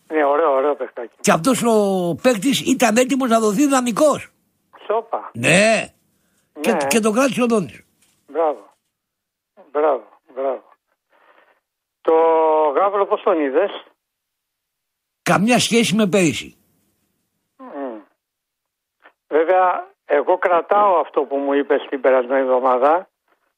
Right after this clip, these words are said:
Speaker 1: ότι δεν θα πάρει πρωτάθλημα, αλλά του έχω βάλει και ένα ερωτηματικό από τη μέρα εκείνη.
Speaker 2: Μάλιστα.
Speaker 1: Του έχω βάλει και ένα ερωτηματικό.
Speaker 2: Ο χρόνος θα δείξει.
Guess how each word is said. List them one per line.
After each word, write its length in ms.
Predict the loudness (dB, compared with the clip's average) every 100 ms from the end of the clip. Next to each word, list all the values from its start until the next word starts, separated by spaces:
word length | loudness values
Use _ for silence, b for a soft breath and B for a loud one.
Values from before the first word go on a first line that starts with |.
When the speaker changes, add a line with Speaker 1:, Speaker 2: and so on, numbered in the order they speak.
| _ _ -6
Speaker 1:
ότι 320 | -2 -2 -2
δεν 180 | 0 0
θα 140 | 0
πάρει 240 | 0 -2 0
πρωτάθλημα, 600 | 0 2 0 0 0 2 4
αλλά 200 | 2 0
του 120 | -2
έχω 200 | 0 0
βάλει 260 | 0 0 0
και 120 | 0
ένα 140 | 2
ερωτηματικό 640 | 2 0 0 -4 -2 0
από 160 | 0 0
τη 60 | -6
μέρα 220 | -4 -2
εκείνη. 400 | -4 -8 -12 -12 _
Speaker 2:
Μάλιστα. 420 | -4 -4 -6 -14 _ _ _ _ _ _ _ _ _ _ _ _ _ _ _ _ _ _ _ _
Speaker 1:
Του 160 | 0 2
έχω 220 | 2 2
βάλει 260 | 2 2 0
και 100 | -2
ένα 160 | 0 0
ερωτηματικό. 640 | 0 -2 -6 -8 -12 -16 _ 0
Speaker 2:
Ο 100 | 2
χρόνος 400 | 4 2 0 0
θα 120 | -2
δείξει. 340 | -2 -8 -16